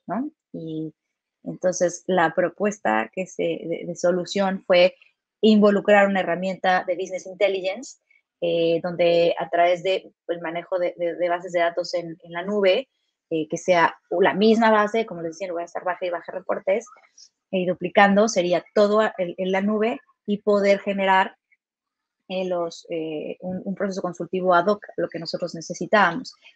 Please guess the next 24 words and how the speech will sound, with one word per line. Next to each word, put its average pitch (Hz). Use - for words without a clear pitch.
Se 208
generaban 202
reportes 190
que 175
se 180
pueden 185
consultar 175
en 175
la 190
red 262
y -
también 185
lo 175
teníamos 165
en, 165
en 175
el 175
teléfono, 202
lo 165
cual 190
a 175
mí 180
me 185
encantaba. 170